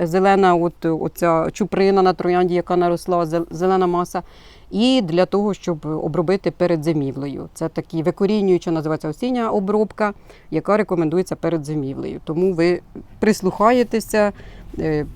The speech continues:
ще можна додатково почитати і собі придбаєте такі засоби.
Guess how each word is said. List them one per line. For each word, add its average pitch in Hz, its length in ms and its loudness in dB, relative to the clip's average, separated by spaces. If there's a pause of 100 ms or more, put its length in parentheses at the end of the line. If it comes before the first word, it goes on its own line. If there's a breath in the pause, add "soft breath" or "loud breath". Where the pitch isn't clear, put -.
ще - 240 -2
можна 175 360 2
додатково 160 340 -4
почитати 202 640 -4
і 196 140 -2
собі 185 360 -2
придбаєте 170 800 -2
такі 175 260 -4
засоби. 143 440 -6